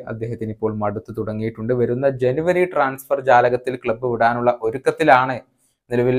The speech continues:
ആ, റോബർട്ടോ ഫിർമിനോയുള്ളത്. പ്രമുഖ ഫുട്ബോൾ മാധ്യമമായ ഗോൾ ഡോട്ട് കോം ആണ് ഇക്കാര്യം റിപ്പോർട്ട് ചെയ്തിട്ടുള്ളത്. മറ്റൊരു സൗദി ക്ലബ്ബായ അൽ ഇത്തിഫാക്ക് ഇപ്പോൾ ഫിർമിനോയിൽ താല്പര്യം പ്രകടിപ്പിച്ചിട്ടുണ്ട്.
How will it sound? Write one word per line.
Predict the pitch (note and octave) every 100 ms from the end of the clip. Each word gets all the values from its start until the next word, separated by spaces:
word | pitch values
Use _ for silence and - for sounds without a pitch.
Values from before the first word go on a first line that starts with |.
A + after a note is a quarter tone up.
| B2+
ആ, | A2+ A2+
റോബർട്ടോ | A2 A2 G#2+ A2+
ഫിർമിനോയുള്ളത്. | A2 A2 G#2+ A2+ A2+ G#2+ A2+ D#3+ - _ _ _
പ്രമുഖ | C3 C3 C3+
ഫുട്ബോൾ | C3+ A#2+ B2+ C3
മാധ്യമമായ | A#2+ A#2 A#2 A#2+ B2 B2 A2+ A2+ C3
ഗോൾ | B2 A2 A#2
ഡോട്ട് | B2+ B2+
കോം | B2+ A2+ G#2
ആണ് | A#2+
ഇക്കാര്യം | D3+ - A2+ G#2+ G#2
റിപ്പോർട്ട് | G2+ G2+ F#2+ G2
ചെയ്തിട്ടുള്ളത്. | F#2+ F#2 F#2 F2+ F#2 G2+ - _ G#2
മറ്റൊരു | G#2 G#2+
സൗദി | G2+ G#2 G2+ G#2+
ക്ലബ്ബായ | G#2+ G2+ G#2+ G#2 -
അൽ | G#2+ A2
ഇത്തിഫാക്ക് | G#2+ - B2+ C#3 C3 - - - _ _ _ _
ഇപ്പോൾ | A2 A#2 A2+
ഫിർമിനോയിൽ | A2 A2 A2+ A2 A2+
താല്പര്യം | A2+ A2+ A#2 A#2+ A#2+
പ്രകടിപ്പിച്ചിട്ടുണ്ട്. | A#2+ A#2+ A#2+ A#2+ B2+ B2 A#2+